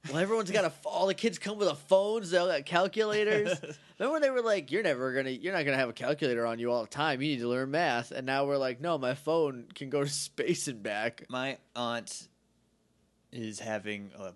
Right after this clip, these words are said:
Speaker 2: bullying problems, and she's, uh, thinking about pulling her or my cousin out of school to homeschool. And one of the requirements for the homeschool academy that she's looking at is cursive.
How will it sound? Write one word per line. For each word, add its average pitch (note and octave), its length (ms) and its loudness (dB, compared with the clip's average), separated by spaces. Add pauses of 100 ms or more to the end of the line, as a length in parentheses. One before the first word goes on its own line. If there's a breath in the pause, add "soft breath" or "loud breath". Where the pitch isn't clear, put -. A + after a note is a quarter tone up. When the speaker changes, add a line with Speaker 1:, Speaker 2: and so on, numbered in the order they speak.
(100)
Speaker 2:
bullying C3+ 500 -6
problems, E3 540 -4
and A#2+ 160 -6
she's, A#2 340 -8 (460)
uh, G#2+ 160 -8
thinking G#2 200 -10
about G2+ 220 -8 (100)
pulling G#2 340 -10
her G2 380 -10 (300)
or A#2 100 -4
my G2+ 160 -6
cousin G#2+ 400 -4
out G#2 220 -6
of F#2 160 -14
school G#2+ 400 -6
to G2 160 -8
homeschool. A2 640 -8 (400 soft breath)
And A2+ 120 -12
one D3 100 -10
of D#3+ 60 -8
the E3+ 60 -6
requirements D#3 800 -6
for A#2+ 140 -10
the G#2+ 100 -6
homeschool C3 480 -8
academy E3+ 380 -10
that F3 100 -10
she's F3+ 180 -14
looking F#3+ 240 -10
at - 180 -10
is A#2+ 240 -10 (180)
cursive. C#3+ 680 -6